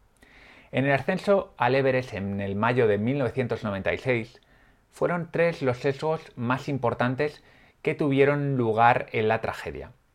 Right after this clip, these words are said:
En primer lugar, el sesgo de sobreconfianza. En segundo lugar, la falacia del costo hundido. Y en tercer lugar, el sesgo de disponibilidad, del que tengo un capítulo entero hablando en Polímatas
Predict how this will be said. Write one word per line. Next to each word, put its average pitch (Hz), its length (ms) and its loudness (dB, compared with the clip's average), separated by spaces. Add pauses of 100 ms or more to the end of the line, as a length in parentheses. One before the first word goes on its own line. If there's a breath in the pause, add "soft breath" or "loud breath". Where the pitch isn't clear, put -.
(480 soft breath)
En 104 100 -8
primer 143 260 0
lugar, 160 460 2
el 117 160 0
sesgo 139 400 -2
de 131 80 -2
sobreconfianza. 101 920 -4 (580 soft breath)
En 110 100 -6
segundo 120 340 0
lugar, 143 520 2 (120)
la 104 200 2
falacia 110 420 0
del 110 160 2
costo 101 300 -2
hundido. 87 360 -8 (600 soft breath)
Y 156 80 -2
en 170 120 -2
tercer 151 360 -2
lugar, 127 420 2 (260 soft breath)
el 117 180 -2
sesgo 139 440 -2
de 120 220 2
disponibilidad, 98 760 -2 (460 soft breath)
del 101 240 0
que 101 120 2
tengo 117 200 0
un 127 140 0
capítulo 113 480 0
entero 120 440 0 (320)
hablando 101 540 -2
en 95 140 -6
Polímatas 104 520 -4